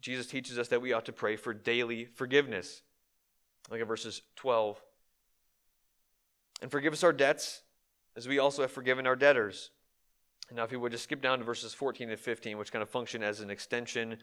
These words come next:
uh, of verse twelve or a commentary on it. "For if you forgive others their trespasses, your heavenly Father will also forgive you. But if you do not forgive others their trespasses, neither will your Father forgive your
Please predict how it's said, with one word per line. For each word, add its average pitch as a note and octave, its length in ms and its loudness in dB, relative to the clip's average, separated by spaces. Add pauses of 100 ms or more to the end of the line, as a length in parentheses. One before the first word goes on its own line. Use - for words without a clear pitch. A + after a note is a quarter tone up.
(420)
uh, - 20 2
of G#2 260 4
verse A#2 180 -2
twelve A2 340 2
or G2 140 0
a E2 80 -4
commentary A2+ 600 -2
on F#2+ 140 -4
it. A2 180 -12 (840)
"For D#3+ 180 8
if D3 300 6 (540)
you D3 200 -4
forgive D3+ 460 4
others C3+ 340 4
their B2 160 0
trespasses, A#2 920 -4 (100)
your B2+ 180 2
heavenly C#3 260 2
Father D3 420 6
will A#2+ 140 0
also C3 260 0
forgive B2 380 -2
you. B2+ 340 -2 (800)
But B2 100 0
if C3+ 120 0
you E3 100 -6
do D3 120 -4
not D#3 280 4
forgive A#2 320 0
others A2 240 0
their G#2+ 160 0
trespasses, G#2 720 -4
neither C3+ 260 0
will A#2+ 140 0
your B2 200 2
Father A#2+ 500 0
forgive G#2+ 400 -6
your A#2 360 0